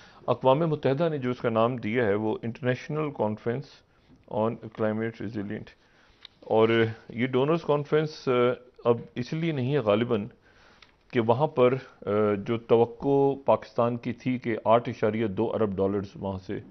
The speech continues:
मिलें, सोलह इशारिया दो अरब डॉलर्स का, अ, से ज़्यादा, मेरा तो ख्याल है उससे ज़्यादा नुकसान हुआ है। और, अ, पाकिस्तान का बड़ा हिस्सा उससे मुतासिर हुआ है, अभी तक मुतासिर है,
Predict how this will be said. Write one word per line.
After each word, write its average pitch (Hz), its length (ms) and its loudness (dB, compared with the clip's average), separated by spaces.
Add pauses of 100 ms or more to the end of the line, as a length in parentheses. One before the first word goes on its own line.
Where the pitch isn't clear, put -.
(260)
मिलें, 98 320 -2 (960)
सोलह 170 180 6
इशारिया 143 360 4
दो 120 160 2
अरब 120 220 4
डॉलर्स 107 260 0
का, 110 120 -4
अ, 107 140 -6 (280)
से 101 260 -2
ज़्यादा, 101 280 4 (100)
मेरा 123 260 -4
तो 131 100 -4
ख्याल 104 140 -2
है 104 40 -6
उससे 104 160 -8
ज़्यादा 131 220 0
नुकसान - 340 -8
हुआ 55 160 -10
है। - 60 -14 (1000)
और, 101 240 2
अ, 95 720 -2
पाकिस्तान 110 480 0
का 107 100 -2
बड़ा 104 240 4
हिस्सा 101 560 -2 (300)
उससे 98 200 -8
मुतासिर 95 480 -2
हुआ 107 200 2
है, - 60 2
अभी 107 140 -2
तक 127 140 -4
मुतासिर 104 520 -4
है, 92 100 -8